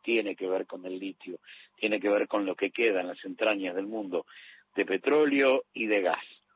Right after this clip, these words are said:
Bueno, uno llama a todo el mundo a defenderlo, sabiendo perfectamente que esto tiene enemigos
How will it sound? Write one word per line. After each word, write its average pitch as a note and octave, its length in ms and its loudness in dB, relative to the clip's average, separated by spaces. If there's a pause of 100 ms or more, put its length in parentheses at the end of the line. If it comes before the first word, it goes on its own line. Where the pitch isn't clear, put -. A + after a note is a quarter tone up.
(460)
Bueno, D#3+ 380 4 (360)
uno E3+ 880 4
llama D#3+ 380 4
a C3+ 60 2
todo E3 240 4
el D3 80 4
mundo D#3+ 380 2
a C3 100 6
defenderlo, G2+ 640 0
sabiendo B2 460 2
perfectamente C#3+ 880 2 (720)
que G#2 720 4
esto - 200 -4
tiene G2+ 360 -2
enemigos E2+ 760 -12